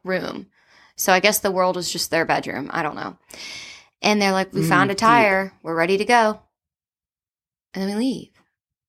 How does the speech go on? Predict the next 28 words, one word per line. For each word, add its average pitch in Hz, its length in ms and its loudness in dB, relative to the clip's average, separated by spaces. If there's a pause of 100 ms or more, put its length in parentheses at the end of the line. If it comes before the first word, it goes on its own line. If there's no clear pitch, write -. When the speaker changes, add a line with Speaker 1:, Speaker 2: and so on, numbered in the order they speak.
(840)
Speaker 2:
How 220 180 2
long 220 180 4
were 208 80 0
you 190 160 2
in 190 140 4
the 180 60 0
pantry 180 380 0
before 160 260 -4
you 156 80 -4
found 156 200 -2
that 139 140 -2
second 151 280 -4
door? 147 340 -2 (680)
Speaker 1:
Like 185 160 -2
a 180 40 -2
month 160 300 -2
at - 180 -4
least, - 300 -4
probably. - 480 -4 (100)
Like 190 140 0
a 190 40 2
long 180 260 4
time. - 460 -4 (220)
In 214 120 4
the 208 100 6
dream, 202 320 2
it's 185 180 0
like, 170 200 -2